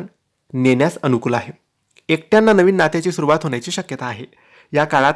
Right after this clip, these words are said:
नाती तुमच्यासाठी शक्ती बनतील आणि मनाला शांती देतील. चौथं काम, वैयक्तिक प्रगती होईल आणि आत्मशक्ती मिळेल. बावीस सप्टेंबरपासून कर्क राशीच्या लोकांच्या वैयक्तिक आयुष्यात नवा अध्याय सुरू होईल.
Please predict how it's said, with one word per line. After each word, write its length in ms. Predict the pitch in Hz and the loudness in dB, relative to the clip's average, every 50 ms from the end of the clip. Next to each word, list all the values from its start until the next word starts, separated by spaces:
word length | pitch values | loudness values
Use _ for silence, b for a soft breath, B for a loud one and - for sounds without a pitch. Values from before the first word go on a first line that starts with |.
| - - | -2 -6
नाती 380 | 131 123 127 123 123 - 185 | -2 0 0 0 0 -2 -8
तुमच्यासाठी 500 | 190 185 170 160 175 165 - 160 - 180 | -8 -8 -6 -4 -4 -4 -4 -6 -8 -8
शक्ती 300 | 165 - 156 156 - 160 | -8 -8 -10 -6 -4 -4
बनतील 300 | 147 151 143 139 156 160 | -2 -2 -4 -4 -4 -2
आणि 140 | 160 151 151 | -2 -2 -2
मनाला 340 | 143 135 127 123 127 127 151 | 0 -2 0 0 0 0 -2
शांती 360 | 151 - 170 135 120 - 123 | 0 -2 -2 -2 -2 -4 -4
देतील. 280 | 120 120 117 - 123 - _ _ b b b b b b b b b b b | -4 -4 -6 -6 -10 -14 _ _ b b b b b b b b b b b
चौथं 300 | - 139 127 117 - 131 | 0 0 0 2 0 -4
काम, 240 | 120 - 123 120 139 - _ _ _ b b b b b b | -6 -4 -6 -8 -8 -12 _ _ _ b b b b b b
वैयक्तिक 580 | 131 120 135 143 156 170 170 - - 226 214 - | -2 2 4 4 4 4 2 0 -6 -6 -4 0
प्रगती 280 | 202 190 175 190 185 202 | 0 2 2 2 2 2
होईल 280 | 185 165 185 185 185 - | 2 2 2 0 -2 -4
आणि 140 | - 143 143 | -6 -4 -2
आत्मशक्ती 680 | 139 131 - - 139 147 143 - 143 - _ - 180 | -2 -2 -4 -4 -6 -6 -6 -6 -10 -10 _ -4 -2
मिळेल. 240 | 170 143 120 117 - - b b b b b b b b | -2 0 -2 -2 -4 -8 b b b b b b b b
बावीस 240 | 131 135 160 202 - | 0 2 2 2 0
सप्टेंबरपासून 680 | - 190 - - 202 196 196 196 202 190 - 185 190 | -2 -4 -2 -2 -2 0 2 2 0 0 0 -4 -4
कर्क 280 | - 175 151 151 156 170 | 0 0 0 0 0 -2
राशीच्या 320 | 160 151 151 165 160 156 | -2 -2 -4 -4 -2 -2
लोकांच्या 380 | 139 127 - 156 156 156 165 139 | -2 -2 -2 -2 -2 -2 -4 -2
वैयक्तिक 440 | 117 123 127 127 - - 190 180 | -2 -2 -4 -4 -4 -4 -2 0
आयुष्यात 340 | 170 156 151 - - 170 170 | 0 0 0 -2 -4 -6 -2
नवा 220 | 147 131 131 139 131 | 0 0 2 2 2
अध्याय 260 | 120 113 - 135 139 | 0 -2 -4 -6 -6
सुरू 220 | - 143 127 123 | -4 -2 -2 -2
होईल. 140 | 117 120 117 | -2 -2 -6